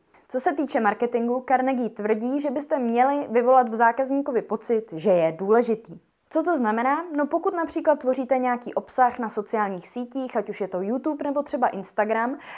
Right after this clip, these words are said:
a vadí vám, že nemáte žádné pozitivní reakce, žádnou zpětnou vazbu od vašich zákazníků, respektive potenciálních zákazníků,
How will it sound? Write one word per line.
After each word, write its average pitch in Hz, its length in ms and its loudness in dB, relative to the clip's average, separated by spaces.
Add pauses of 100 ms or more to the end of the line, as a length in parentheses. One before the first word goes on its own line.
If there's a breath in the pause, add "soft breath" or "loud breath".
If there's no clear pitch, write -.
a - 80 2
vadí 262 320 6
vám, 180 420 2
že 214 140 0
nemáte 240 420 2
žádné 240 480 8
pozitivní 220 540 -4
reakce, 202 440 0
žádnou 214 300 2
zpětnou 233 540 0
vazbu 220 320 0
od - 180 -2
vašich 220 320 -2
zákazníků, 214 720 0
respektive 226 460 0
potenciálních 220 720 -2
zákazníků, 240 760 -2